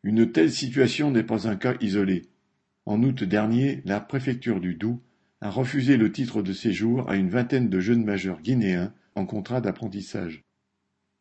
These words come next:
Les huit et dix janvier, un restaurateur dans l'Orne et un électricien dans le Calvados ont à leur tour lancé des pétitions contre l'expulsion de leurs apprentis respectifs,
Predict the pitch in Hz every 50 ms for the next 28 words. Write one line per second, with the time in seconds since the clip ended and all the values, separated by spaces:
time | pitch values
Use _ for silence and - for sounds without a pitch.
0 | _ _ _ _ _ _ _ - 95 101 104 104 117 143 147 143 - 104 - -
1 | 151 139 123 120 107 95 98 110 120 143 147 - - _ _ _ - - 98 107
2 | 135 127 135 - 143 131 135 123 131 135 123 98 92 92 90 90 92 104 107 120
3 | 123 131 131 - - _ _ _ _ - 104 101 107 117 135 127 135 127 127 -
4 | 127 117 - 143 127 117 101 92 90 87 - 165 135 120 104 101 95 90 95 104
5 | 107 - - - - _ _ _ _ _ _ - 123 120 117 - 147 139 139 120
6 | 127 - - 131 120 110 110 120 120 120 - 131 113 104 98 98 - 117 117 -
7 | 95 - - - 113 117 113 - - 95 - - 98 90 104 - - - - 113
8 | 101 90 - - 127 120 107 95 90 90 87 - 113 120 - - - 104 95 -
9 | - 110 101 101 87 - - 87 80 - - - 107 107 - - -